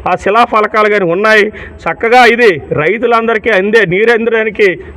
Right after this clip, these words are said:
కూటమి ప్రభుత్వం అన్ని రకాల చర్యలు తీసుకుంటుంది. ముఖ్యంగా శాసనసభ్యులు శ్రీ రవికుమార్ గారు చాలా ముందుండి చాలా జాగ్రత్తగా ఏ రైతుకు కూడా నష్టం జరగకూడదని చెప్పి ఆయన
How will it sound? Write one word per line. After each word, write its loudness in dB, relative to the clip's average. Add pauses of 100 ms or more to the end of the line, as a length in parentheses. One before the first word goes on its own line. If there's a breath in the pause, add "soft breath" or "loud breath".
కూటమి -2
ప్రభుత్వం 0
అన్ని -2
రకాల -4
చర్యలు 0
తీసుకుంటుంది. 0 (320 loud breath)
ముఖ్యంగా 0
శాసనసభ్యులు -2
శ్రీ 4 (120)
రవికుమార్ 2
గారు 4 (400 loud breath)
చాలా 2 (140)
ముందుండి 4 (440 loud breath)
చాలా 4 (100)
జాగ్రత్తగా 2 (220)
ఏ 6 (160)
రైతుకు 2
కూడా 2
నష్టం -2
జరగకూడదని 0
చెప్పి 2 (440 loud breath)
ఆయన 2